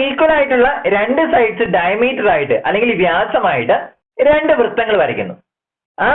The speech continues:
വരയ്ക്കുന്ന രണ്ട് വൃത്തങ്ങളും ഏതിലെ പാസ് ചെയ്ത് പോകുമെന്ന് തെളിയിക്കണം? മൂന്നാമത്തെ സൈഡിന്റെ മിഡ് പോയിന്റിലൂടെ പാസ് ചെയ്ത് പോകുമെന്ന് നമുക്ക് തെളിയിക്കണം. ഒരു ചെറിയ ഹിന്റ് തന്നിട്ടുണ്ട്. എന്താ ഹിന്റ്? Consider the circles one by one. ഓരോ വൃത്തമായി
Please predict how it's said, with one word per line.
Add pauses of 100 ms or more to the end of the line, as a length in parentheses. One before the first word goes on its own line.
വരയ്ക്കുന്ന (120)
രണ്ട്
വൃത്തങ്ങളും (200)
ഏതിലെ
പാസ്
ചെയ്ത്
പോകുമെന്ന്
തെളിയിക്കണം? (720)
മൂന്നാമത്തെ
സൈഡിന്റെ (100)
മിഡ്
പോയിന്റിലൂടെ
പാസ്
ചെയ്ത്
പോകുമെന്ന് (200)
നമുക്ക്
തെളിയിക്കണം. (800)
ഒരു
ചെറിയ (100)
ഹിന്റ്
തന്നിട്ടുണ്ട്.
എന്താ (100)
ഹിന്റ്? (720)
Consider (240)
the (100)
circles (160)
one
by (140)
one. (680)
ഓരോ (100)
വൃത്തമായി